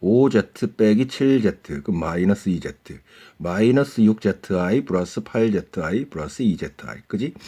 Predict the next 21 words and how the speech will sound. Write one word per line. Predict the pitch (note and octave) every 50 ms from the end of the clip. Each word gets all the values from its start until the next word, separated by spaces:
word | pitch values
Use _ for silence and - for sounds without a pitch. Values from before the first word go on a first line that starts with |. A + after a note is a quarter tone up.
| - - - - - - -
예, | - - -
같은 | - G#2 G#2 - - A#2+ B2 A#2+
게 | A2+ G#2 F#2+ F#2+ G2+ G#2 G2 E2+ -
다섯 | - F#2+ G#2 - B2 G#2+ -
줄이 | - G2 E2+ E2+
만들어져. | D#2+ E2+ F2+ F2 C#2+ C#2+ C#2+ C#2+ - - - - - - - - - - - - _
그럼 | - F#2 F2+
요 | F2+ F#2+
녀석에다가 | A2 A2+ A2+ A2 - A2+ A2 G2+ D#2 D#2+ D#2+ D#2+ F#2+ B2 D#3+ G#3 G#3 - _ - - - - - _ -
오를 | E2+ F2 F#2 G2 A2+ B2+ D3 E3+
곱하면 | F3 - E2+ - - - F#2+ G2 G#2 A2+ A#2+ A2
되겠지. | G2+ D#2+ C#2 C#2 C#2 - - - _ _ _ _ _ _ _ _ - - _ _
그렇지? | - G2+ G2 - - D3+ F3+ F3 - _ _ _ -
곱하면 | - F#2+ - - - A#2 A#2 B2 B2 A2+ G2+ F#2 G2 G2+ F#2 E2 D2 C#2 - - - - - - _ _ _ - _ -
마이너스 | C#2+ D#2+ E2+ F2+ G2+ A2+ C3+ D3 C#3+ B2+ G#2 G#2 - - - C#3 D3 D3
십 | C#3 - - - D3+ D3 - _ -
제트 | - G#2 F2 - - _ - E2 D2 D2 - _ _ _ _ _
플러스 | - F2+ F#2+ F#2 F#2+ F2+ - - - - D#3 D#3+ D#3+ D#3
십 | D3 - - C#3 C3 C3 - _
제트 | - - F2+ - - - - C3+ A2+
아이. | - E2 D2+ C#2 -